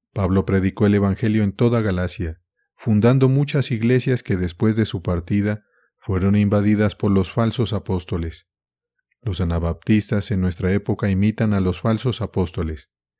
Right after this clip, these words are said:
No van a donde predominan los enemigos del evangelio. Van donde están los cristianos.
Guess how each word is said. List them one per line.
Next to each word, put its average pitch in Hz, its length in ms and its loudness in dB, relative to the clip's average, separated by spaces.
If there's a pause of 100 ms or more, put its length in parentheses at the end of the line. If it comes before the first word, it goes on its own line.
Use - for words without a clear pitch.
(360)
No 101 140 2
van 127 220 4
a 127 100 4
donde 104 280 2
predominan 101 680 0
los 101 160 0
enemigos 98 480 0
del 92 160 0
evangelio. 85 680 -2 (640)
Van 95 260 0
donde 98 260 2
están 107 360 0
los 107 160 0
cristianos. 82 720 -4